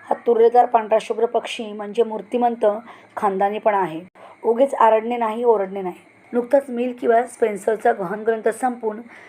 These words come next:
त्याच्याविषयी मनन करीत आपल्या तीन तालाच्या महालात पूर्वी सर महादेव किंवा सर जगन्नाथ असल्या भरघोष नावाचे प्रागतिक पक्ष्यांचे पुढारी क्वचित दृष्टीला पडत, तसा हा काकाकुवा दिसतो. हे गल्लीबोळात नांदणारे पाखरू नव्हे,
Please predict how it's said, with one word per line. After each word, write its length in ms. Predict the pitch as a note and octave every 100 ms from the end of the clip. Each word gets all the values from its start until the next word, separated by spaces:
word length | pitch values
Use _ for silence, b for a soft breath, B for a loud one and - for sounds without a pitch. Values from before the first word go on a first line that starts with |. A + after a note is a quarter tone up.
| B
त्याच्याविषयी 540 | - G#3+ B3+ B3+ B3 C4+
मनन 360 | B3+ G#3+ A3
करीत 260 | A#3 B3 A3+ A#3 - _ -
आपल्या 280 | G#3 A3+ A#3+
तीन 340 | A#3+ B3 B3+
तालाच्या 420 | B3 A#3+ A3 A3
महालात 360 | A#3 G3+ A3 G#3 G3+
पूर्वी 240 | A#3 G#3+ A#3
सर 300 | A#3 A3+ A#3
महादेव 500 | A#3 F#3+ G#3 G#3+ G3+ G3+ B B -
किंवा 140 | A#3+
सर 220 | A#3+ B3
जगन्नाथ 500 | A3 G3+ G#3+ A3 G#3 G3+ - b b -
असल्या 280 | A3 B3
भरघोष 500 | A#3+ G#3+ G3+ A3+ C4 B3
नावाचे 360 | A3+ G#3+ G#3
प्रागतिक 540 | A#3+ A3+ F#3+ G3+ G3+ A#3+ - -
पक्ष्यांचे 420 | G#3+ - A3+ G#3 A#3
पुढारी 420 | A3 G#3 G#3+ G#3+
क्वचित 360 | G#3+ A3 C4 C4+
दृष्टीला 340 | A3+ F#3 G#3+ G#3+
पडत, 300 | A3 A#3 F#3 - b b b b b _ _
तसा 240 | B3 A#3+ C#4
हा 140 | B3
काकाकुवा 640 | B3 A3+ F#3+ G#3+ A3 G#3+
दिसतो. 380 | G#3 G3 - - - _ _ _ _ B B B -
हे 80 | C4
गल्लीबोळात 600 | C4 A3 A3+ A#3 B3 B3 B3
नांदणारे 460 | A#3 G#3+ G#3 A3 A3+
पाखरू 400 | A#3+ G3+ - A3+
नव्हे, 260 | G#3+ F3